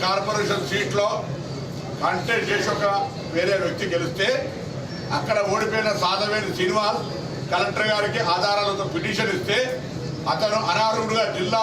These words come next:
మెజిస్ట్రేట్ రిజెక్ట్ ఆయన యొక్క సభ్యత్వాన్ని తొలగిస్తే సదరు మంత్రి స్టే చేసి ఇప్పటివరకు నడిపిస్తా ఉన్నాడు. అటువంటి మంత్రి ఇవాళ బలహీన వర్గాల న్యాయం గురించి దయ్యాలు వేదాలు వాళ్ళు ఇచ్చినట్టు మాట్లాడితే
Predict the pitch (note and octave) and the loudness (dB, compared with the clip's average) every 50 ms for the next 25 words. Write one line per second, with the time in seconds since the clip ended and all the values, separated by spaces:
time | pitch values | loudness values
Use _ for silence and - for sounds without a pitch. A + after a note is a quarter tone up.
0 | G3+ - F3+ F3+ F#3 - - - - B3 - - - - C#3 - - - - - | 2 0 -2 -2 -2 -2 -2 -2 0 0 2 2 0 -2 -4 -6 -8 -8 -8 -8
1 | - - - - - - - - - - - - - - - - - - - - | -8 -8 -8 -8 -8 -8 -8 -8 -8 -6 -8 -6 -6 -6 -8 -8 -8 -6 -6 -2
2 | - B3 B3 A#3+ - - G3 F#3+ G3 G#3 G#3 G#3 G#3 - G3+ - F#3+ F3+ - G#3 | 0 0 0 0 0 0 0 2 2 2 0 0 0 0 0 0 0 0 2 0
3 | G#3 G#3 - - G#3 G3+ G3 F3 F#3 F#3 G3+ G#3 A3 - - - G#3+ G3 F#3 F3 | 0 0 2 0 0 0 0 0 0 0 0 0 0 -2 0 0 0 0 0 -2
4 | F3+ - - - - - - - - - - F3+ F#3 G3+ G3+ G3+ G3+ G3 F#3+ - | -2 -4 -6 -6 -6 -6 -6 -6 -6 -2 -2 0 2 2 2 2 2 0 0 0
5 | A3 G#3 - - - E3 G3+ A3 A3+ A3 G#3 G3+ F#3 - - - G3 F#3+ F#3+ F#3+ | 0 0 0 -2 0 0 0 2 2 2 2 0 0 -2 -2 0 0 2 2 2
6 | F#3 F#3 F3+ - F3 E3 - F#3 F3+ F3+ E3 D#3 D#3+ - - - - - - - | 0 0 -2 -2 -4 -2 0 0 2 2 0 0 -2 -4 -6 -8 -8 -8 -8 -8
7 | - - - E3 D#3+ F#3 G3 G3 G3 G3 G3+ G3+ G3 G3+ G3 F#3 A#3 A#3+ A#3 G#3 | -8 -4 -2 -2 0 2 2 2 2 2 0 0 2 0 0 0 0 0 0 0
8 | F#3+ - - - - - - - F#3 G3+ G3+ G3 - F#3+ G3 G#3+ G#3+ G#3 G3+ G3+ | 0 -2 -4 -6 -6 -6 -6 -2 0 2 2 2 2 2 2 2 2 2 0 2
9 | G3 G#3 G3+ G3+ G3 G3 F3+ F#3 F#3+ G3+ G3+ G3 G3 G3+ F#3 - G3 - F#3+ F3+ | 2 2 2 2 0 0 0 0 2 2 0 0 0 -2 0 0 0 0 2 2
10 | F#3 G3+ G3+ G3+ G3 F#3+ F#3+ F#3+ F#3+ G3 G3 F3+ F3+ F3+ F3 F3 E3+ - F#3+ F#3 | 2 2 2 2 0 0 0 0 2 2 0 2 0 0 0 0 0 0 0 0
11 | F3 E3+ E3 E3 E3 - D#3 - E3+ | 0 0 0 0 -2 -2 -2 -4 -2